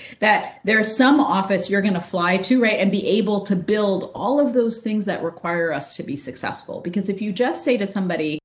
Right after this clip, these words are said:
"You can do this, but we're actually not gonna integrate you into the <laughs> firm. We're not gonna make sure you have those relationships."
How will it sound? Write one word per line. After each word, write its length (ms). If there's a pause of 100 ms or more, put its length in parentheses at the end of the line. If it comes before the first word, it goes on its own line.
"You 180
can 200
do 220
this, 560 (240)
but 180
we're 160
actually 400
not 400
gonna 160
integrate 540
you 160
into 200
the 120
<laughs> 80
firm. 300
We're 120
not 240
gonna 160
make 240
sure 320
you 220
have 280
those 260
relationships." 880